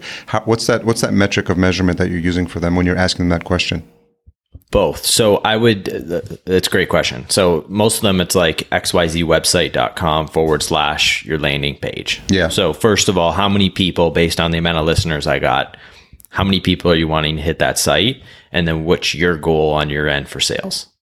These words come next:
Speaker 1: That's, so when they give you those numbers, do they have any context? Because obviously, if you're a company and you're like, "Okay, if you're getting a thou-, if you've got a thousand listeners, I want, uh, a hundred people visiting the site." And so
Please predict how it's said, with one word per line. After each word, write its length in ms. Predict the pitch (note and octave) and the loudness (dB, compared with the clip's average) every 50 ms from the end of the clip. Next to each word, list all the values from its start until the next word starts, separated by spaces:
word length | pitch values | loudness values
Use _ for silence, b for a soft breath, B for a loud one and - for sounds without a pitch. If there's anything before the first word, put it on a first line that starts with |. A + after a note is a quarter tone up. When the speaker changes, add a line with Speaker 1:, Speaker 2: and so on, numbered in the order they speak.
| _ _ _ _ _ b b b b | _ _ _ _ _ b b b b
Speaker 1:
That's, 260 | A2+ G#2+ - - A#2 | -2 -2 -2 0 0
so 100 | - C3 | 2 2
when 160 | A2+ A#2+ A#2+ | 4 4 4
they 140 | B2+ C3+ C#3+ | 4 4 4
give 240 | C#3 B2+ D3 C#3+ C#3 | 2 2 2 2 4
you 80 | C#3+ C3+ | 2 2
those 240 | B2 A#2 G#2+ G2+ G#2 | 2 2 2 2 2
numbers, 460 | A2 A#2 D3 D#3 B2 G#2+ G2 F#2 E2 | 2 2 2 4 2 2 2 0 -2
do 140 | - G#2+ G2+ | -2 -2 0
they 180 | F2 A2 A#2 | 2 2 2
have 200 | A2+ A#2 A#2 A2 | 2 2 2 2
any 120 | A2+ G#2+ - | 2 0 -2
context? 640 | - - G#2+ G#2 G2+ G2+ - D3 D3+ - - - | -2 -2 -2 -2 -2 -2 -2 -2 -2 -2 -6 -8
Because 200 | - - A#2 G2+ | -4 -2 0 2
obviously, 380 | A2+ A2+ A#2 A#2+ - - A#2 A#2+ | 2 2 2 0 0 2 2 2
if 140 | A2+ A2+ | 2 2
you're 160 | A2+ C3 B2+ A#2 | 2 2 2 2
a 40 | |
company 440 | A#2+ - B2+ B2+ B2 B2 A#2 G#2 G2+ | 2 2 2 0 2 2 0 0 2
and 80 | G2 G2+ | 2 2
you're 100 | G2+ G2 | 2 2
like, 180 | G2+ F#2 - | 0 0 0
"Okay, 160 | - A2 - A2+ | 0 0 0 0
if 120 | G2+ - | 0 2
you're 80 | C#3+ C#3+ | 0 2
getting 280 | C#3 D3 C#3 C3+ B2+ | 2 2 4 4 2
a 60 | A#2+ | 2
thou-, 220 | A2+ - B2 A#2 A#2 | 2 2 2 2 2
if 180 | A2+ - - - | 0 0 0 0
you've 140 | B2 B2 B2 | 0 2 2
got 160 | C#3 B2+ A#2 | 2 2 2
a 40 | A2 | 2
thousand 340 | A2 A#2 A#2 A2+ G2+ G#2 A2 | 2 4 4 4 4 4 2
listeners, 460 | A2 - - A#2 A2 G#2+ G#2+ G2 - | 2 2 2 2 2 2 2 2 0
I 120 | - G2+ | 0 0
want, 480 | G2+ G2+ G#2 G2+ G2+ G2 G2 G2+ - - | 2 2 2 2 2 2 0 -2 -4 -2
uh, 220 | G2 F#2+ F#2 F#2+ F#2 | 0 2 2 2 0
a 60 | F#2+ | 0
hundred 340 | F#2 G#2+ G#2 G2 F#2+ F#2+ - | 0 0 0 0 0 0 0
people 220 | A2 F2+ F#2+ F2+ | -2 -2 0 0
visiting 360 | F2+ F#2 E2+ F2+ F2 F2 F2 | 0 0 0 0 -2 -2 -2
the 60 | E2+ E2 | -2 -2
site." 360 | - - F#2 E2+ E2 E2 - | 0 0 0 0 -2 -4 -4
And 160 | F2 F2 E2+ | -4 -2 0
so 320 | - - F#2 F2+ F2+ F2+ | 0 0 0 0 0 -2